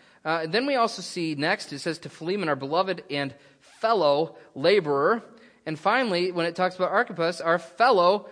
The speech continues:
soldier." Now, what's the key word you heard three times?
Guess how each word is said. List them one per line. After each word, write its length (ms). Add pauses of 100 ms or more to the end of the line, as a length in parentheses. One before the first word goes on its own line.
(240)
soldier." 640 (140)
Now, 220
what's 160
the 100
key 240
word 260
you 80
heard 320
three 220
times? 500